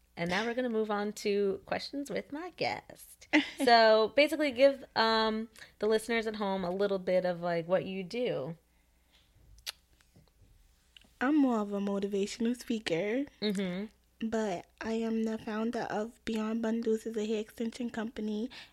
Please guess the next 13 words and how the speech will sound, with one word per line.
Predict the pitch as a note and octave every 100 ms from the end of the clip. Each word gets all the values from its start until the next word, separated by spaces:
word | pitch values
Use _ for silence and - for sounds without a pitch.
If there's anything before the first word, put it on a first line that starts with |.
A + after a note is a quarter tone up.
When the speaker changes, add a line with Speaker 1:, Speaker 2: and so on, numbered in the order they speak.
| _
Speaker 2:
and | A3 G#3+ G#3+ G#3+
I'm | G#3 G#3
also, | G#3+ A3+ - A3 G#3+
uh, | G#3+ A3+
the | G#3+
founder | G#3+ G#3+ G#3+ G#3+
of | F3 G#3 G#3+
I | A3+
Empower, | G#3+ A3 - A3 G#3+ G#3+
is | G3+
a | G3
nonprofit | A3 G#3 G#3+ A3 G#3 F#3+
organization. | F3 G#3 A3+ A3 A3+ G3+ - G#3+ G#3+